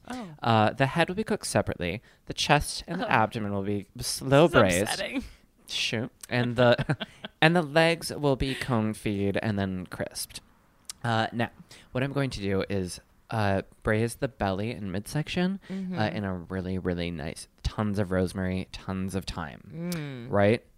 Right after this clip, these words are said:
Speaker 2: And the head, I, here's the little, here's a little something. I'm
Speaker 1: Pretzel
Speaker 2: gonna
Speaker 1: twist?
Speaker 2: Yep. There's my twist. We're gonna make a persimmon pudding <laughs> out of Breton's head.
Speaker 1: <laughs>
Speaker 2: You heard it right, folks. I'm gonna bake my head in a gi-, in the shape of a giant
Speaker 1: <laughs>
Speaker 2: persimmon,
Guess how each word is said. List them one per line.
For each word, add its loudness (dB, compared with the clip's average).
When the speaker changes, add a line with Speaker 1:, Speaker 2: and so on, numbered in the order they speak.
Speaker 2:
And 0
the -4
head, -2
I, -4
here's -2
the -6
little, 2
here's -4
a -8
little -6
something. -8
I'm -20
Speaker 1:
Pretzel 2
Speaker 2:
gonna 6
Speaker 1:
twist? 2
Speaker 2:
Yep. 10
There's 4
my 6
twist. 2
We're 0
gonna 2
make 2
a 4
persimmon 0
pudding 4
<laughs> -8
out 2
of 0
Breton's 0
head. 0
Speaker 1:
<laughs> 0
Speaker 2:
You 6
heard 8
it 10
right, 8
folks. -2
I'm 4
gonna 2
bake 0
my -2
head -2
in -4
a 6
gi-, -6
in 0
the 2
shape 6
of 0
a 4
giant 2
Speaker 1:
<laughs> 2
Speaker 2:
persimmon, 0